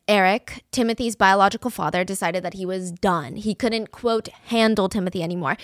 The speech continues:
So he called up his ex-wife, Shonda, and allegedly stated, "Listen, these are the two options. He either goes into foster care or he goes with you."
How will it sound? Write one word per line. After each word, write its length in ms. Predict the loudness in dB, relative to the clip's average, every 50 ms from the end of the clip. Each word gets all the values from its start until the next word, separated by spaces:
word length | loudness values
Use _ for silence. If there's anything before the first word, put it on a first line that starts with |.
| -14 -18 -12
So 120 | -6 -2
he 100 | -2 -2
called 300 | -2 0 4 4 4 4
up 100 | 4 0
his 120 | 0 2 2
ex-wife, 360 | 2 2 2 2 0 0 0
Shonda, 520 | 0 0 0 0 0 0 0 -2 -2 -2 -2
and 140 | -2 -2 0
allegedly 420 | 0 0 0 0 -2 -4 -4 -6
stated, 380 | -4 -2 -2 0 0 0 -2 -2 -10 -20 -12 0
"Listen, 440 | 2 2 2 4 0 -2 -2 -6 -12 -20 -20 _ 0
these 200 | 2 2 4 4
are 80 | 4
the 100 | 2 2
two 180 | 2 2 4 4
options. 500 | 4 4 2 0 -4 -4 -4 -6 -10 -10
He 160 | -4 -4 -2
either 180 | 2 2 2 4
goes 300 | 6 6 4 6 4 2
into 160 | 0 -2 2
foster 340 | 6 6 6 6 4 0 0
care 320 | 2 4 6 6 6 4 4
or 80 | 4 4
he 80 | 6 6
goes 200 | 6 4 4 2
with 140 | 0 0
you." 240 | 0 -2 -2 -2 -6